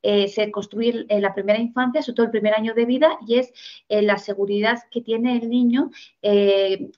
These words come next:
por las respuestas sensibles que la, el, el, el, su figura de referencia le da ante necesidades fisiológicas,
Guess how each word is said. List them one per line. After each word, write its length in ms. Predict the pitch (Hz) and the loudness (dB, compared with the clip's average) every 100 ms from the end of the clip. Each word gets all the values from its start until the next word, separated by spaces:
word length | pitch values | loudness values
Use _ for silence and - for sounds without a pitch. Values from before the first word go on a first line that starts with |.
| _ | _
por 160 | - 214 | -4 0
las 100 | 214 | 0
respuestas 600 | 208 202 240 - 254 247 - | 0 -2 -4 0 -2 -2 -6
sensibles 720 | 233 214 247 233 220 - _ | -6 -2 -2 0 -4 -6 _
que 140 | - 196 | -4 0
la, 140 | 196 185 | 0 0
el, 200 | 196 190 | -2 -2
el, 320 | 185 196 185 | 0 0 0
el, 140 | 185 185 | -6 -6
su 220 | 202 - | -10 -6
figura 320 | - 202 202 | 0 4 4
de 60 | 202 | 4
referencia 580 | 208 208 214 220 196 180 - - - | 0 -2 -2 -2 -2 -4 -6 -16 2
le 240 | 202 202 | 4 6
da 260 | 202 220 220 | 6 6 4
ante 320 | 196 190 185 | 0 -4 -6
necesidades 540 | 196 190 175 190 190 196 | -6 -8 -8 -4 -2 -4
fisiológicas, 680 | 233 247 277 277 277 320 | 0 2 2 -2 -2 -2